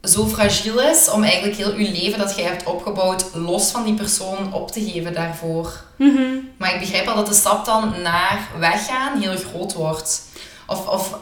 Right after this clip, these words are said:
Speaker 1: allee, ik ben met inbeeld-, zijn die partners dan allemaal, ehm,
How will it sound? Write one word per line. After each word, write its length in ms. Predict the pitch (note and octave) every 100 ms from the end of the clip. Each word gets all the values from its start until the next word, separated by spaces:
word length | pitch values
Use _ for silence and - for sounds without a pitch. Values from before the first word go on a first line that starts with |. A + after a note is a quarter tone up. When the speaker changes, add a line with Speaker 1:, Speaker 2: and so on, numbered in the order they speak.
| -
Speaker 1:
allee, 260 | G3+ G3+ F3+
ik 120 | -
ben 180 | F#3+ F#3+
met 100 | F#3+
inbeeld-, 380 | F#3+ G3 - -
zijn 180 | G3 G3
die 100 | F#3+
partners 420 | E3+ A3 B3 G#3+
dan 120 | G3+ G3 - - -
allemaal, 760 | F3+ F#3+ G3 F#3 F3 F3+ F3 E3+
ehm, 560 | E3+ E3+ E3 E3 E3